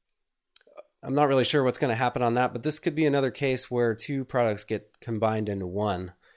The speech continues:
because they do a lot of the same kind of things. But these are really the ones you're gonna wanna know, either Freehand or Illustrator.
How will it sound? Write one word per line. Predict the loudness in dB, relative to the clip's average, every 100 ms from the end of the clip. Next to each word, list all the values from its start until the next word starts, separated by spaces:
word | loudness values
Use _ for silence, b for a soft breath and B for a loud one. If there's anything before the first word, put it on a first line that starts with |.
| b b b -6
because | -2 0
they | 0
do | 2
a | 4
lot | 4
of | 4
the | 0
same | -2 -4 -4
kind | -6
of | -6
things. | -8 -8 -8 -10 -10 _ _ _ _ _ _ _ _ _ -20 B B B B B
But | 2 6
these | 6
are | 6
really | 6 6
the | 6
ones | 6 4
you're | 4
gonna | 4
wanna | 4 4 2
know, | 0
either | 0 0 -2
Freehand | -2 0 2 2 0
or | -2
Illustrator. | -4 -2 0 0 0 0 -2